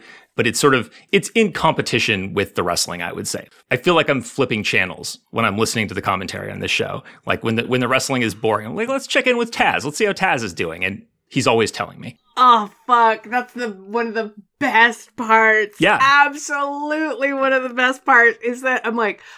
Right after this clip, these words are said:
Speaker 1: "Oh, there's also a podcast happening that has
Speaker 2: <laughs>
Speaker 1: very little to do with this motherfucker." I, no, I fucking love the commentary. It
Speaker 2: <laughs>
Speaker 1: is, it is such a treat. Not helpful.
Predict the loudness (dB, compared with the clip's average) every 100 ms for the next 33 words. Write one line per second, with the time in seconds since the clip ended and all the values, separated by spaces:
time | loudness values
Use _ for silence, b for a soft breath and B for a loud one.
0 | B 4 4 4 4 6 6 4 4 4
1 | 6 6 6 2 2 2 -2 0 0 2
2 | -2 6 6 8 6 6 4 6 4 6
3 | 4 4 4 2 0 -4 0 6 6 6
4 | 2 -2 0 2 4 2 2 -4 -2 -6
5 | -6 B B 4 4 4 0 -2 -2 -2
6 | -6 -8 _ 2 2 0 -8 -6 -4 -2
7 | -2 -2 -2 -2 -4 -4 -4 -2 -4 -4
8 | -6 -4 -2 2 2 2 2 0 -8 -2
9 | 4 4 2 -4 -4 -4 -6 -6 -6 B
10 | B B 2 2 2 -2 -4 -10 -14 -14